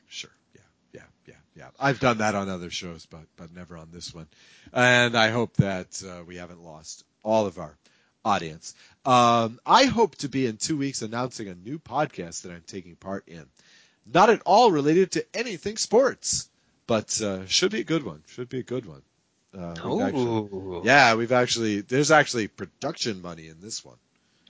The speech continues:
Speaker 1: So, crazy. I don't know if I can handle this sort of responsibility. But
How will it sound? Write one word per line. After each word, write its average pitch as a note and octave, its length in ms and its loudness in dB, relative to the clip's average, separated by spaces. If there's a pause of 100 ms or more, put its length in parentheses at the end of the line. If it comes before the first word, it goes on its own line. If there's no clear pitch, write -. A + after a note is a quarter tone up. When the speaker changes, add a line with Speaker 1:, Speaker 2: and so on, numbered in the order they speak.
(120)
Speaker 1:
So, E2+ 480 0 (760)
crazy. F#2 600 -2
I D#2+ 120 -18
don't F#2+ 180 -12
know G#2 80 -6
if F#2+ 140 -8
I F2 40 -6
can G2 140 -14
handle F#2+ 300 -10
this D2+ 140 -16
sort G2 200 -8
of D#2+ 80 -20
responsibility. F2 840 -14 (320)
But D#3+ 220 8